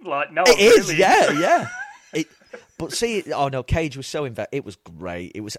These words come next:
Speaker 2: absolutely great, and I loved it. And I also wanted to shout out as well, um, Fred Heckinger, um, was in this as well as sort of like a, an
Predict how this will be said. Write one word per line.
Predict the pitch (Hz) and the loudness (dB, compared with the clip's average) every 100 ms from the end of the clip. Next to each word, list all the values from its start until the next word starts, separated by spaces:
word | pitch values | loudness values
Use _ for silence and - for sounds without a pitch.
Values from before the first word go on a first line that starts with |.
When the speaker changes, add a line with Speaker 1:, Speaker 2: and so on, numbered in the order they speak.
| - | -6
Speaker 2:
absolutely | 143 139 - 127 92 | -6 -6 -10 -12 -12
great, | 101 95 95 | -10 -8 -8
and | 117 | -8
I | 117 | -6
loved | 120 117 110 | -6 -6 -8
it. | - | -10
And | 143 151 | -8 -6
I | |
also | - 175 - 139 | -4 -4 -4 -8
wanted | 123 - | -10 -14
to | - | -14
shout | - 95 - | -10 -10 -10
out | 87 | -12
as | 98 | -10
well, | 90 82 - - - - | -12 -12 -18 -20 -10 -4
um, | 117 117 120 - | -2 -2 -8 -16
Fred | - 147 135 | -12 -6 -4
Heckinger, | - 135 - 110 95 87 104 _ 98 | -4 -6 -6 -10 -10 -12 -14 _ -10
um, | 101 98 95 95 95 _ _ _ | -8 -6 -8 -12 -16 _ _ _
was | - 117 | -10 -8
in | 113 | -8
this | 107 110 | -8 -12
as | 101 | -8
well | 101 95 - | -6 -6 -8
as | 104 - | -10 -8
sort | 127 - | -10 -10
of | 113 | -10
like | 110 107 - | -8 -10 -12
a, | 85 - | -16 -14
an | 117 | -16